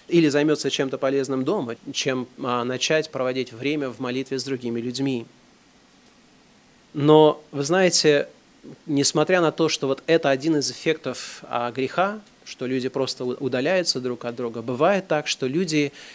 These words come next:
в неправильном состоянии все-таки приходят на молитвенное собрание или в общение святых. И тогда их присутствие не становится благословением.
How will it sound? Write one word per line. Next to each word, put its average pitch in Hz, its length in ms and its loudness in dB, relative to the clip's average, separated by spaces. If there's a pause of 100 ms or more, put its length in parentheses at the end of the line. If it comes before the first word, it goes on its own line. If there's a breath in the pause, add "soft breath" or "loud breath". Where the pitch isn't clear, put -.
(160 loud breath)
в 123 100 -6
неправильном 156 640 2
состоянии 165 680 0
все-таки 165 440 -2
приходят 151 640 -4
на 127 80 -4
молитвенное 117 480 -6
собрание 117 500 -4
или 113 80 -8
в 113 60 -6
общение 113 480 -6
святых. - 320 -8 (1600 loud breath)
И 131 60 -4
тогда 151 360 4
их 160 300 -2
присутствие 143 580 -4
не 127 140 -4
становится 127 560 -6
благословением. 123 800 -8